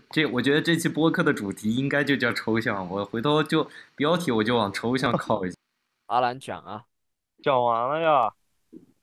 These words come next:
Speaker 1: 哥呢？哥呢？你听啥？
Speaker 3: 哥呢？哥，哥孤勇者。
Speaker 2: <laughs> 我操。
Speaker 1: 雇佣兵。
Speaker 3: 开玩笑，开玩笑，开玩笑的，开玩笑的，应该是 Jaden 的歌吧，Your Wa-，Your Voice。
Speaker 1: 哦，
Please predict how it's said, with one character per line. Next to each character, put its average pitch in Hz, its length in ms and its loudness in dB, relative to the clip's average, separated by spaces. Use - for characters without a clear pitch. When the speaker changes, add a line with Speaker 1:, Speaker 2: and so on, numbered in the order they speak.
Speaker 1:
哥 185 200 4
呢？ 180 240 0
哥 180 220 -2
呢？ 185 320 2
你 113 160 0
听 160 240 0
啥？ 117 180 2
Speaker 3:
哥 - 120 2
呢？ - 60 -4
哥， 147 180 0
哥 151 320 2
孤 156 220 2
勇 135 240 0
者。 107 280 2
Speaker 2:
<laughs> - 320 -10
我 - 480 2
操。 - 240 0
Speaker 1:
雇 - 80 6
佣 - 180 4
兵。 - 280 4
Speaker 3:
开 139 80 0
玩 139 200 -2
笑， 120 200 0
开 214 80 4
玩 170 100 -2
笑， - 20 -4
开 240 60 2
玩 127 200 -2
笑 120 260 2
的， 101 100 -4
开 - 160 -8
玩 110 140 -6
笑 104 180 -8
的， - 80 -20
应 131 160 -8
该 135 160 2
是 123 340 -2
Jaden 123 460 2
的 113 100 -4
歌 101 180 -4
吧， 98 120 -4
Your 120 320 2
Wa-，Your 120 560 0
Voice。 120 440 0
Speaker 1:
哦， 101 800 0